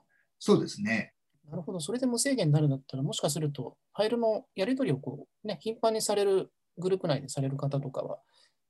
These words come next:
Speaker 2: いいかもしれないですね。
Speaker 1: そうですね。これで
Speaker 2: うん。
Speaker 1: 一ユーザー十ギガ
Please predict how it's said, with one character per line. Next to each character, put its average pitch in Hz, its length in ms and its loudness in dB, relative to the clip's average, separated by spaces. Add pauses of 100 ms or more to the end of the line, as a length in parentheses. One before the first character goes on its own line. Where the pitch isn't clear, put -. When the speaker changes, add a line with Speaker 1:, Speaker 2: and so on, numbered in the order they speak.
(220)
Speaker 2:
い 180 60 -4
い 151 40 -6
か 147 100 -4
も - 80 -8
し - 100 -10
れ - 80 -12
な - 60 -16
い - 40 -20
で 139 60 -14
す - 140 -6
ね。 208 160 -8 (180)
Speaker 1:
そ 147 200 -2
う - 40 -4
で - 80 -10
す - 140 -10
ね。 131 340 2
こ 156 60 4
れ 165 140 6
で 165 360 6 (300)
Speaker 2:
う 135 40 -12
ん。 135 100 -16 (140)
Speaker 1:
一 175 460 6
ユ 202 160 10
ー 165 40 8
ザ 120 160 4 (140)
ー 104 40 -6
十 135 220 6
ギ 143 140 6
ガ 143 180 4